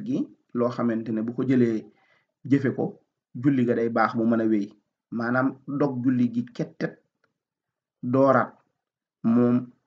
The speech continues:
li koy waral ci biiru julli yombut. Waaye nag yomb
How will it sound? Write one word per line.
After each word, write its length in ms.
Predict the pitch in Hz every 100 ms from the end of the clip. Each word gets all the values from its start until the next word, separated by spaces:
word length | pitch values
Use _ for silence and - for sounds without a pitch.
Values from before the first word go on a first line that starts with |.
| -
li 120 | 120
koy 140 | 127
waral 260 | 127 123 117
ci 100 | -
biiru 260 | 123 127 120
julli 220 | 117 110
yombut. 320 | 117 113 110 - _ _ - _ _ _ _ _ _ _ _ _ _ _ _ _ _ -
Waaye 280 | 131 131 151
nag 200 | 165 -
yomb 320 | 123 131 147